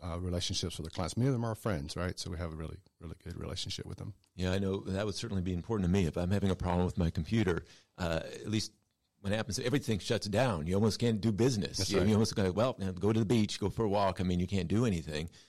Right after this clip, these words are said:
Speaker 2: And that would be very frustrating if you can't get hold of your I T services. Um, even an hour can cost you, you know, thousands of dollars potentially, and, and may-, maybe the whole company can't work.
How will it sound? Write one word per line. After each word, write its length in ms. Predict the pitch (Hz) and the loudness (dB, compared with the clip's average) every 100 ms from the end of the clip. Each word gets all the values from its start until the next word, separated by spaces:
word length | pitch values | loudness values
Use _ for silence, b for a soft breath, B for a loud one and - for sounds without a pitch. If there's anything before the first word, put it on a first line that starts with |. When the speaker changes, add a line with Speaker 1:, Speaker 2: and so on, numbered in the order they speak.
| B B B | B B B
Speaker 2:
And 220 | 101 95 | 0 4
that 140 | 113 | 4
would 100 | 120 | 4
be 100 | 98 | 2
very 200 | 92 101 | 4 4
frustrating 640 | 90 107 98 - 90 85 87 | 4 2 2 2 2 2 2
if 100 | 87 | 0
you 80 | 87 | 0
can't 220 | 98 82 | -2 0
get 160 | 95 | -2
hold 320 | 80 104 92 87 | 0 0 0 0
of 80 | |
your 120 | 87 87 | 0 0
I 120 | 87 | 0
T 180 | - 87 | -2 -4
services. 680 | 104 92 90 - 76 80 - | -2 -2 -2 -4 -6 -10 -10
Um, 300 | - 87 85 - | -4 -2 -2 0
even 240 | 98 95 | 0 2
an 100 | 82 | 0
hour 320 | 95 107 95 | 0 0 0
can 180 | 85 92 | -2 -6
cost 340 | - 95 82 95 | -2 -2 -2 0
you, 240 | 87 85 B B B B | 0 0 B B B B
you 100 | 104 | -2
know, 40 | |
thousands 520 | 95 107 110 95 95 | 2 2 4 4 2
of 80 | 92 | 4
dollars 400 | 92 120 104 73 | 2 2 0 -4
potentially, 500 | - - 76 95 95 | -4 -2 -2 0 2
and, 80 | 98 | 2
and 180 | 92 98 | 2 0
may-, 180 | 107 98 | 2 2
maybe 400 | 101 90 90 - _ - | 2 2 0 -4 _ -8
the 100 | 76 | -2
whole 160 | 104 | 0
company 400 | - 131 135 87 | 0 -2 -2 -4
can't 300 | - 78 - | -4 -8 -6
work. 320 | 80 - - | -6 -6 -10